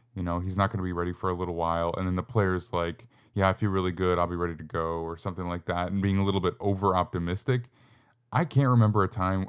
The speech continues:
ever where the team was actively trying to get a starting quarterback to play who didn't wanna play, like, who wanted to take more time. It, it, it's, it's weird. It is kind of bizarre.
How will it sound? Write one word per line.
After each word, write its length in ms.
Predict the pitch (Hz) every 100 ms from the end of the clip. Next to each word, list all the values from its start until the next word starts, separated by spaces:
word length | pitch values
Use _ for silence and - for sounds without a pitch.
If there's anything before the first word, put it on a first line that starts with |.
| 95
ever 320 | 98 101 104 -
where 400 | 90 85 82 - _ _
the 80 | -
team 320 | 87 - 107
was 120 | 95 92
actively 480 | 87 87 - 92 92
trying 280 | - 92
to 60 | 92
get 120 | 87
a 80 | 82
starting 600 | - - - 87 95 95
quarterback 540 | - 92 90 90 90
to 80 | -
play 480 | - - 87 87 87 _ _ _
who 200 | - 87 -
didn't 320 | 85 85 - _ _
wanna 440 | 92 80 82 80 76 _ _ _ _ _
play, 320 | - 95 85 - - -
like, 140 | 92
who 120 | -
wanted 440 | 90 90 90 85 80
to 60 |
take 280 | 87 92 80
more 180 | 87 85
time. 400 | - 80 80 85
It, 240 | 98 -
it, 240 | 117 120 -
it's, 140 | 120
it's 220 | 113 147
weird. 400 | 151 180 175 - -
It 140 | 98
is 160 | 131 139 _ _ -
kind 180 | 123 143
of 80 |
bizarre. 380 | 127 110 104 82